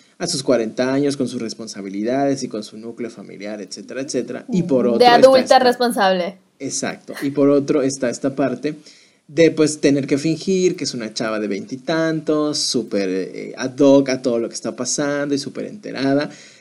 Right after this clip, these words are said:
Speaker 1: cuando, pues, en realidad, a mí por lo menos me pasa, ¿no? Que a veces, este, con gente más joven que yo, platico y hay muchas cosas que no sé y que no <laughs> entiendo, y a esta mujer le pasa, ¿no? Entonces, de alguna manera, como que hizo clic conmigo,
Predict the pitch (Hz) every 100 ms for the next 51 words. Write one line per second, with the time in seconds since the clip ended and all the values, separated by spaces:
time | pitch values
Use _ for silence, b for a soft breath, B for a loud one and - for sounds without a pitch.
0 | B _ 143 143 135 147 131 139 135 131
1 | 131 156 151 147 170 - 185 131 170 202
2 | 117 - 104 185 - 110 92 107 160 117
3 | 101 120 143 123 104 110 - 113 98 87
4 | 82 - _ _ _ 147 139 156 151 151
5 | 139 147 135 131 113 107 120 - b b
6 | b b - 139 135 143 143 165 151 156
7 | 165 165 151 147 131 123 131 - 127 117
8 | 143 139 135 120 131 135 277 - 160 147
9 | - B B B 165 156 151 165 135 135
10 | 143 127 127 - - 123 131 156 156 196
11 | 185 139 143 143 131 135 147 - 135 123
12 | - - 113 107 120 143 196